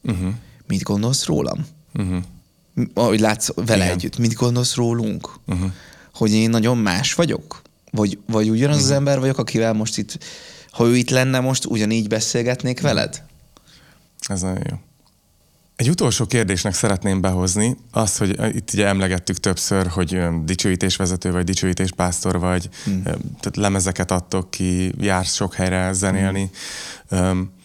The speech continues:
Speaker 1: és tökre kíváncsi lennék arra, hogy, hogy,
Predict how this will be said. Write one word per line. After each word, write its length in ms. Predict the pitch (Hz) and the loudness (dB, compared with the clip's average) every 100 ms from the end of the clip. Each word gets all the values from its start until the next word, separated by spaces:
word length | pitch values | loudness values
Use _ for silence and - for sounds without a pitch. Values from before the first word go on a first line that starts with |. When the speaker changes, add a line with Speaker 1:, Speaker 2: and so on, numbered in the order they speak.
| - - - - _ | -20 -20 -20 -20 _
Speaker 1:
és 140 | - | -6
tökre 260 | - 190 113 | -2 0 0
kíváncsi 440 | - 107 92 90 | 0 0 0 0
lennék 320 | 98 90 90 85 | 0 0 0 0
arra, 420 | 92 104 120 - - | 0 2 0 -4 -6
hogy, 340 | 107 104 98 - | -2 -2 -2 -12
hogy, 360 | - - 156 | -16 -2 0